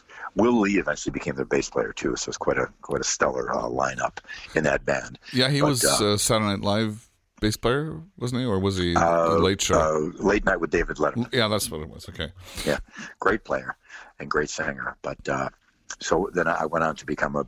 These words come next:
Speaker 1: a Billy Cobham fanatic, and then when, uh, uh, Spectrum, that was his first solo record, came out.
Speaker 2: Oh yeah.
Speaker 1: Man, it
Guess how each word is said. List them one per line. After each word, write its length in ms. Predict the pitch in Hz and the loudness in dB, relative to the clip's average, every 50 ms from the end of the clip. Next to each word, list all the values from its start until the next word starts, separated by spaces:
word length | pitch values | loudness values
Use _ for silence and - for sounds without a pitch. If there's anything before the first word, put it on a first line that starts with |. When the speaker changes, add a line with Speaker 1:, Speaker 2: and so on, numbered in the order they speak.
| - - - | -4 -4 -4
Speaker 1:
a 60 | 80 - | -2 0
Billy 220 | - 80 76 73 | 0 0 0 0
Cobham 340 | - - 76 71 67 69 69 | 0 0 0 0 -2 -4 -6
fanatic, 520 | - - 71 71 69 67 67 71 71 - | -4 -2 0 0 0 0 0 -2 -2 -4
and 80 | 71 67 | -4 -6
then 140 | 69 67 67 | -4 -4 -6
when, 180 | 69 67 67 | -8 -8 -8
uh, 180 | 67 65 65 65 - _ - - - - _ _ _ - | -8 -8 -8 -10 -12 _ -20 -20 -20 -20 _ _ _ -4
uh, 200 | - - 123 123 - | -2 0 0 -2 -2
Spectrum, 500 | - - - 110 - - - 113 104 101 | -4 -2 0 -2 0 0 0 0 0 0
that 120 | 98 90 | 0 -2
was 100 | 87 82 | -2 -2
his 100 | - 82 | -6 -6
first 260 | - - 95 90 - - | -4 -2 -2 -2 -2 -2
solo 200 | 98 92 92 90 | -2 -2 0 0
record, 320 | 90 90 - - 92 - | -2 -2 -4 -4 -10 -8
came 220 | - 95 92 87 | -8 -8 -6 -4
out. 180 | 85 85 90 - | -2 -2 -4 -4
Speaker 2:
Oh 120 | - 82 90 | -4 -2 -2
yeah. 280 | 90 87 82 78 73 - - - - - - - _ _ _ _ _ _ _ _ _ _ _ _ _ - | -2 -2 -2 -4 -6 -6 -10 -12 -14 -18 -20 -20 _ _ _ _ _ _ _ _ _ _ _ _ _ -2
Speaker 1:
Man, 300 | 82 85 82 76 - - - _ _ - - | 0 2 2 2 0 -4 -10 _ _ -16 -14
it 80 | - | -14